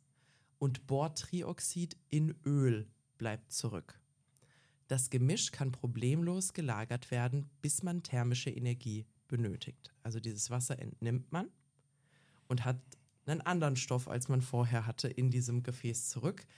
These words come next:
Und das ist ungefährlich zum Lagern. Was ja auch schon mal ein wichtiger Punkt ist, weil zum Beispiel beim, beim Thema Wasserstoff, äh, zur, zur F-, Speicherung von Energie hat man ja auch immer so ein bisschen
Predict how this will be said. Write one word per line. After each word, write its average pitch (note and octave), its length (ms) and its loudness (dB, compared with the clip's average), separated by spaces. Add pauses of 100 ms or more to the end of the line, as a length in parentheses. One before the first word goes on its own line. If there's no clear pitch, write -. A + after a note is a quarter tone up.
(300)
Und C3 140 0
das C3 140 2
ist - 200 -4
ungefährlich C#3+ 800 2
zum B2 160 2
Lagern. G#2 420 -2 (360)
Was B2+ 160 0
ja - 120 2
auch - 100 0
schon F3 120 2
mal C3+ 80 4
ein B2+ 120 4
wichtiger A#2+ 320 0
Punkt G#2+ 280 -6
ist, - 140 -6
weil A2 120 -4
zum - 120 -4
Beispiel G#2+ 240 -8
beim, G2+ 300 -6 (340)
beim A2+ 120 -2
Thema A2 300 0
Wasserstoff, D#3 760 0
äh, B2+ 380 2
zur, C3 420 0
zur B2+ 420 0
F-, - 260 -14
Speicherung C3 640 0
von B2+ 320 0
Energie B2+ 480 2
hat B2+ 140 -2
man A#2 120 -2
ja A#2 120 -4
auch A2+ 140 -4
immer A#2 160 -4
so A2+ 80 -4
ein A2 60 -4
bisschen A2+ 300 -4